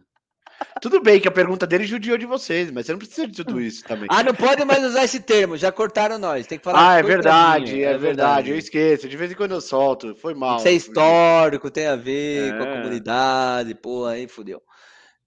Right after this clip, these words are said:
Speaker 2: Faz-, ah, é, é difícil demais. Ó, mais um corte pro YouTube.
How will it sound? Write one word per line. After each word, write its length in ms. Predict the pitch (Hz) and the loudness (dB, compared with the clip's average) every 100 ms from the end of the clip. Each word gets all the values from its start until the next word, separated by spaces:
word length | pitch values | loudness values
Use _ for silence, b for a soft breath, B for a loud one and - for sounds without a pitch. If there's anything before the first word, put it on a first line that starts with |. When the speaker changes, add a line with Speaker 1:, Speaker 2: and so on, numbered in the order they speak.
| _ | _
Speaker 2:
Faz-, 240 | - 123 143 | -14 -12 -8
ah, 180 | 143 139 | -2 -2
é, 240 | 127 139 | 0 -4
é 20 | |
difícil 480 | 139 131 - 117 104 | -4 -10 -10 -12 -12
demais. 400 | 110 98 - _ B B B B | -14 -16 -18 _ B B B B
Ó, 260 | 123 123 101 98 | 4 4 2 -6
mais 260 | 113 156 175 | 0 2 2
um 120 | 190 | -2
corte 340 | - 160 165 | 4 4 4
pro 160 | - 160 | -4 -4
YouTube. 520 | 160 - 120 90 82 | -4 -6 -10 -10 -16